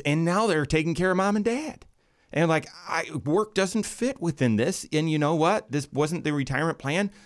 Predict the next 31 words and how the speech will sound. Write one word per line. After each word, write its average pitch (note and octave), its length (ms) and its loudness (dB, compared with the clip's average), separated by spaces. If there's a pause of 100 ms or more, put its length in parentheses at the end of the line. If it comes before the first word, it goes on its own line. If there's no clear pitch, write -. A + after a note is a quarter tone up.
(160)
but A#2+ 60 0
we're E3 180 4
just G3 180 -2
gonna D3+ 160 2
have D3 200 2
to D3 80 -4
make C#3+ 200 -2
it C#3+ 80 -2
work F#3 220 0
'cause - 140 -4
I C3 100 0
have B2+ 180 0
no C#3 160 0
other D3+ 240 -2
option. F3+ 340 -8 (380)
I've F#3 220 0
had D#3+ 240 0
people E3 340 0
where C#3 140 2
the B2+ 80 -4
plan E3 400 -2
was C3 320 0 (280)
to B2+ 120 2
work C#3 300 2
until C3+ 260 -2
sixty-eight, C#3 760 -2 (440)
and C#3+ 180 2
by C3+ 140 2
sixty-three, D3 720 -2
they're C3+ 160 2
like, B2+ 280 0